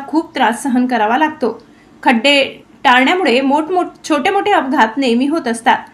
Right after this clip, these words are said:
त्यामध्ये म्हसावतचे चिखली कुढावत, भुते कुढावत ते औरंगपूर,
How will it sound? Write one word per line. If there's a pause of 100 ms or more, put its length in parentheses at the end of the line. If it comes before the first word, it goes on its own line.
(280)
त्यामध्ये
म्हसावतचे
चिखली
कुढावत, (400)
भुते
कुढावत (120)
ते
औरंगपूर,